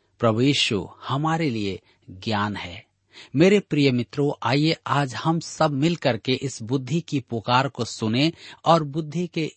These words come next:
स्कूल में आने का यत्न करें, ताकि हमारा जीवन विनाश से बच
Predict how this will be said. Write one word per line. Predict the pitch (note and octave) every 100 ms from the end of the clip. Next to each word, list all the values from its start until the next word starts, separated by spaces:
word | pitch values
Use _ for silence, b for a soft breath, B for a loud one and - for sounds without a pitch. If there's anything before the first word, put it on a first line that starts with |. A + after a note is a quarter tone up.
| B2+
स्कूल | - - F#3 F#3+
में | D3 G#2+ G2 b b C3
आने | C3+ D#3+ D#3+
का | C#3
यत्न | G2+ F2+ B2+ - C3+ -
करें, | A#2 A2 G2+ b b -
ताकि | C3+ - C#3
हमारा | A2 B2 C3+ C#3 C3
जीवन | G2+ - - D3+ A#2 G#2+ b b A2 G#2
विनाश | G#2+ A2 A2+ - -
से | F#2 E2+ _ -
बच | F2+ G2